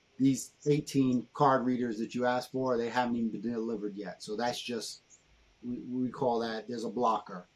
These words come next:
So, you know, don't expect those. So that way when they get, 'cause everybody has a,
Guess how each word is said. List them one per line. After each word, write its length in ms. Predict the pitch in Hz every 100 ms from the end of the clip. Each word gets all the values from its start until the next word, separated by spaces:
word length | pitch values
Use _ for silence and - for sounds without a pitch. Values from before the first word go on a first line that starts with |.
| _ -
So, 400 | 120 107 107 - _ _ 120
you 120 | 120
know, 240 | 104 95 92 -
don't 200 | 120 123
expect 380 | 117 143 127 -
those. 300 | 104 - -
So 200 | 147 135 117
that 220 | 147 151
way 140 | 139
when 200 | 127 123
they 220 | 135 180 143
get, 320 | 135 117 - - -
'cause 160 | 160 175
everybody 440 | 196 175 147 139
has 200 | 123 120
a, 140 | 117